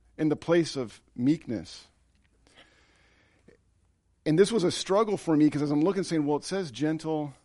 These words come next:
and then some versions say meek, and then how do we know, like, which to go with?" Because, to be honest, the nasb doesn't actually, like, use the word meek,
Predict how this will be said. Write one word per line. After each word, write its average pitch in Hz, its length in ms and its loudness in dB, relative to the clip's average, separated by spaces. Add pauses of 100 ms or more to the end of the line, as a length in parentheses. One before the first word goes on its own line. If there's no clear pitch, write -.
(260)
and 123 140 -6
then 123 80 -6
some 151 180 -6
versions 139 300 -6
say 135 180 -6
meek, 135 420 -4
and 117 120 -8
then 107 120 -6
how 107 280 -8
do 135 80 -2
we 139 160 0
know, 123 460 0 (420)
like, 117 160 -6
which 131 260 -4
to 143 60 -4
go 127 160 2
with?" 131 160 0
Because, 127 280 -6 (440)
to 156 100 -6
be 180 120 0
honest, 208 260 0
the 160 60 0
nasb 208 640 -2 (560)
doesn't 190 380 2
actually, 170 560 -2 (140)
like, 120 260 -8
use 156 300 -6
the 147 100 -4
word 131 200 -4
meek, 139 380 -2